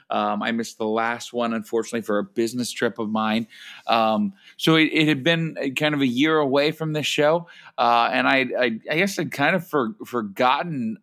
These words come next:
uh, about it and what it was. And, uh, it, it's, it's such a unique show. It's a, it's a very cool feel. It's got, uh, it's got five buildings. Uh, no, six buildings now. No, seven buildings. It, it keeps growing.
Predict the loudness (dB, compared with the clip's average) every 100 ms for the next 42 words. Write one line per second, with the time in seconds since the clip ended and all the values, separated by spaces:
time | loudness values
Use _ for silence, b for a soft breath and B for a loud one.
0 | -4 -4 -4 0 2 4 2 -2 -2 -2
1 | -2 -4 -2 0 0 -2 -2 -2 -2 -2
2 | -2 -4 b b b _ -2 0 -2 -2
3 | -8 -12 _ _ _ -6 0 0 2 0
4 | 0 0 -2 -2 0 2 2 0 -2 -2
5 | -4 -2 -2 -2 -6 -6 -6 -6 -2 -2
6 | 0 -2 -2 0 0 0 2 2 0 -6
7 | -10 -4 0 0 0 0 0 -2 -6 -12
8 | -16 B -2 2 0 0 -2 0 0 2
9 | 0 -2 -2 -2 -4 -12 _ _ 4 4
10 | 2 -4 -4 2 2 2 0 0 -2 -8
11 | -14 -20 _ _ 0 2 2 0 -2 0
12 | 2 2 2 -6